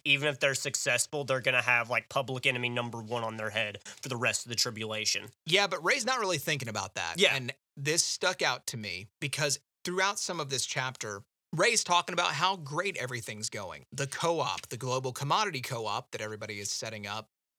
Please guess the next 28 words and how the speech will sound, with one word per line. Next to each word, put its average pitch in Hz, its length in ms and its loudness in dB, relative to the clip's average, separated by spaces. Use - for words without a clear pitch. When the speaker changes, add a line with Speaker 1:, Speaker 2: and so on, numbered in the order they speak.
Speaker 2:
for 123 140 -6
when 113 160 -6
the 107 60 -6
Mark 107 180 -6
of - 60 -12
the 113 60 -10
Beast 156 280 2
comes, 101 420 -2
is 131 120 4
headed 214 260 4
up 208 120 0
by 180 160 0
Chloe, 160 540 -4
and 117 120 -2
she's 123 160 0
doing 131 200 -4
a 120 40 -8
great 117 320 -6
job. 101 420 -4
Buck 113 300 0
has 101 240 0
his 131 160 0
magazine, 156 720 2
Zion. 104 540 -2
Speaker 1:
He 135 80 -2
has 127 160 2
his 120 80 -8
website. 123 520 0